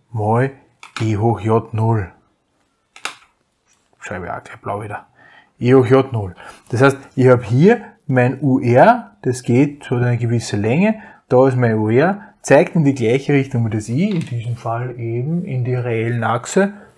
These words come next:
Passt. Okay? Das ist mein U R. Jetzt schauen wir uns das U C an. Ja? U C,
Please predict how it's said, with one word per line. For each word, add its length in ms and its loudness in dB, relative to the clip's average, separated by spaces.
Passt. 420 -10
Okay? 360 -4
Das 160 -2
ist 20 0
mein 120 4
U 180 4
R. 220 -8
Jetzt 120 -8
schauen 120 2
wir 80 0
uns 80 -4
das 120 -4
U 100 -6
C 280 -6
an. 240 -4
Ja? 220 -6
U 180 2
C, 480 0